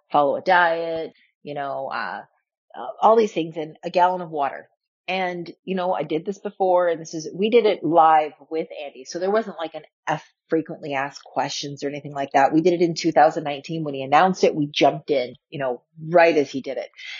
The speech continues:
And, uh, so I, you know, just kind of assumed some things, but thought I'd go through the F A Q. And in the F A Q, he has the question, you know,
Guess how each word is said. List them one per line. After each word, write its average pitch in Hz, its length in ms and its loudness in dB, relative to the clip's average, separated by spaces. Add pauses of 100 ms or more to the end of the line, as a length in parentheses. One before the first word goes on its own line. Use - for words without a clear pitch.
(360)
And, 190 360 4
uh, 160 320 6
so 196 460 -2
I, 254 540 0
you 196 120 -2
know, 196 160 -4
just 190 200 -10
kind 202 180 -2
of 202 80 -4
assumed 180 340 -6
some 185 120 -20
things, 180 280 -6
but 160 140 -8
thought 165 100 6
I'd 160 140 2
go 160 180 0
through 180 200 -8
the 170 200 -6
F 160 160 0
A 202 140 0
Q. 139 500 -6 (160)
And 175 420 0
in 208 180 2
the 226 140 4
F - 200 2
A 180 100 2
Q, 165 480 -2 (640)
he 196 580 4 (220)
has 185 260 4
the 202 100 -2
question, - 440 0
you 151 120 -14
know, 147 240 -12